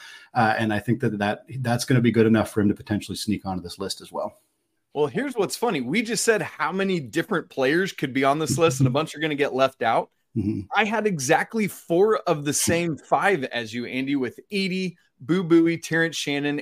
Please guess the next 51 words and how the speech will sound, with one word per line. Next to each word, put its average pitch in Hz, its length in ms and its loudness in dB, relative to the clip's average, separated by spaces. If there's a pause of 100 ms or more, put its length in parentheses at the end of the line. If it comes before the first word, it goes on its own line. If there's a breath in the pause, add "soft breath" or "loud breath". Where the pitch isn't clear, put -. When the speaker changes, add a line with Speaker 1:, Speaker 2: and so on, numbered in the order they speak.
Speaker 2:
and 127 280 -2
Jahmir 120 400 -2
Young. 156 320 0 (260 soft breath)
The 143 140 -2 (140)
only 302 300 0
one 240 200 2
I 214 140 0
had 170 260 2
different 131 320 -2
was 123 160 -6
Tyson 135 420 0
Walker 113 380 2
at - 80 -6
Michigan 113 420 -4
State. 120 440 -2 (260 soft breath)
Speaker 1:
Mm-hmm. 98 120 -8
Speaker 2:
I 208 100 6
just, 226 320 -4 (420)
you 208 120 2
know, 180 120 6
when 180 180 2
I'm 233 120 0
thinking 170 300 0
through 131 100 -4
this, 131 200 0
I'm 131 120 -2
like, 107 240 -2 (380)
"Man, 151 280 -2 (140)
if 151 180 0
I 214 140 4
have 202 120 4
Michigan 160 380 -2
State 147 300 2
as 120 320 -2 (260)
one 147 220 0
of 127 80 -2
the 117 60 -8
top 147 320 -2
two 151 120 -4
teams 147 300 -4
in 143 60 0
this 127 120 -2
conference, 143 400 -6
who's 254 280 -2
gonna 175 220 0
be 147 140 2
their 143 160 4
best 120 260 -2
player 131 240 2
this 143 220 -4
year?" 165 220 -2